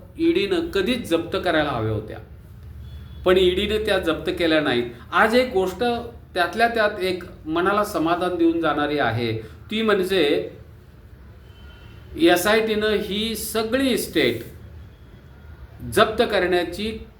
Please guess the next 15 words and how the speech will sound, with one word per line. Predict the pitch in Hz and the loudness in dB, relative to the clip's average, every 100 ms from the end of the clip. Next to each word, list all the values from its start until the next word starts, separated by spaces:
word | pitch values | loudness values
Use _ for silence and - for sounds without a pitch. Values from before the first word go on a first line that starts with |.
| 143 | -4
न्यायालयाकडं | 151 165 190 185 - 156 | 0 2 2 0 0 -2
परवानगी | 180 - 131 135 151 131 | -4 -4 -4 -2 -2 -2
मागितली. | 110 95 92 95 110 - - - - - - - - - - - - - - - - - - | -4 -4 -8 -12 -14 -16 -20 -20 -20 -20 -20 -20 -20 -20 -20 -20 -20 -20 -20 -20 -20 -18 -4
मित्रांनो, | 135 135 170 175 123 107 - - - - | -4 2 2 2 0 -4 -14 -20 -20 -6
फार | 156 165 | -2 -2
चांगलं | 165 101 90 | -2 -6 -6
झालं, | 85 80 - - - - - - - - - - - - | -10 -12 -16 -18 -18 -16 -16 -16 -16 -18 -18 -18 -18 -6
कारण | - 220 240 | 4 4 6
यातून | 240 233 277 | 4 2 -2
अनेक | - 202 240 285 311 311 | 2 4 6 6 6 6
धागेदोरे | 285 226 208 254 254 262 262 | 2 2 2 0 4 4 2
सुद्धा | 262 247 269 | 0 0 2
मिळतील, | 254 247 262 262 | 2 0 0 0
लक्षात | 240 233 240 | 0 0 -2
घ्या. | 240 220 196 110 - | 0 0 0 -2 -8